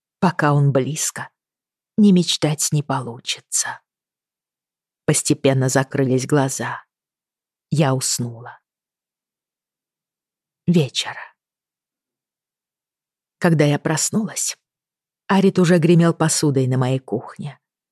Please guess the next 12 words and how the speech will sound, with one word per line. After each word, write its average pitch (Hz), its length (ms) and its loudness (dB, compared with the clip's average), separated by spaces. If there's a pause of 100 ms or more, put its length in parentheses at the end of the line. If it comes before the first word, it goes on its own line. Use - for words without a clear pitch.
(280)
Тушил 143 380 2
овощи. 151 640 2 (1080)
У 202 40 4
меня 196 220 8
всё 196 220 2
ещё 185 240 2
плыло 180 320 4
сознание, 160 800 2 (420)
но 185 100 6
я 180 140 6
попыталась 151 600 0
сесть. - 640 -8